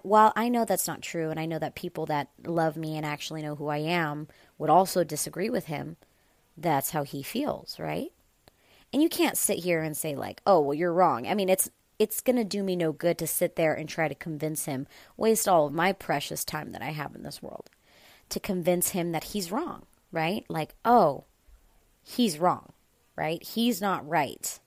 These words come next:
I'm valuable. I'm worth, you know, doing X, Y, Z. I'm worth the, her, the whole girlfriend route." And I know I am, right? Some people are not gonna place value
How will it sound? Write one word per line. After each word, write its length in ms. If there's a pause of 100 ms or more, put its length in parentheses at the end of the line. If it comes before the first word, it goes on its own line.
(500)
I'm 460
valuable. 680 (180)
I'm 460
worth, 480 (240)
you 140
know, 300 (680)
doing 340
X, 260
Y, 180
Z. 220
I'm 180
worth 280
the, 100
her, 260
the 140
whole 160
girlfriend 540
route." 180
And 80
I 100
know 180
I 80
am, 420 (420)
right? 260 (280)
Some 240
people 420
are 120
not 200
gonna 140
place 260
value 480